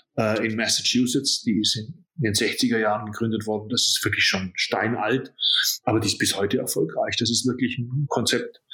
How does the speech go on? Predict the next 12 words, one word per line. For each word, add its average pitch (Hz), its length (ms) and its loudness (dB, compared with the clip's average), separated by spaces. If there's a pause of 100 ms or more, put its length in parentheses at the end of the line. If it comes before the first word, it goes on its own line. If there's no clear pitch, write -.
(680)
Ähm, 107 500 0 (760)
da - 100 2
gibt's, - 420 2
da 110 100 2
gibt, 98 280 -2
ja, 117 320 0 (420)
recherchier. 143 760 2
Das 117 160 0
ist, 160 260 2
äh, 135 260 4
extrem 127 400 0
spannend, - 460 -4